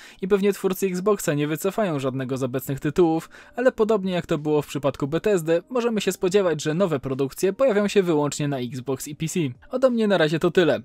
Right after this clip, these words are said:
Dzięki za oglądanie, z tej strony mówił Shifter z Ogrysków. Daj znać, jak oceniasz sytuację z przejęciem Activision Blizzard, a także jak podobał ci się ten materiał, wybierając kciuk w górę lub w dół. Subskrybuj kanał, jeśli chcesz zobaczyć więcej filmów ode mnie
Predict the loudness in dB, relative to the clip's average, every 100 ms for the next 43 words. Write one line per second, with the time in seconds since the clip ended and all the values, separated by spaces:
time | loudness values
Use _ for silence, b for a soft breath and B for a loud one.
0 | -8 -2 0 2 2 2 2 2 2 0
1 | -2 -2 0 0 0 0 0 0 0 -2
2 | -2 0 0 0 -2 -6 -10 -12 -6 0
3 | 0 0 -2 -2 -2 -4 -4 -4 -4 -2
4 | 0 0 -4 -4 -4 -2 -2 -4 -4 -2
5 | -2 -2 0 0 2 0 -2 B B B
6 | -4 -2 2 2 2 2 0 2 0 0
7 | -4 0 0 0 2 2 0 -2 -6 0
8 | 2 2 0 -4 -4 -2 -4 -6 -4 -2
9 | -2 -4 -2 4 4 4 B B B -8
10 | -6 0 4 4 4 2 2 0 -2 -4
11 | -4 -2 -2 -2 -4 -2 -2 0 0 0
12 | -2 0 0 0 0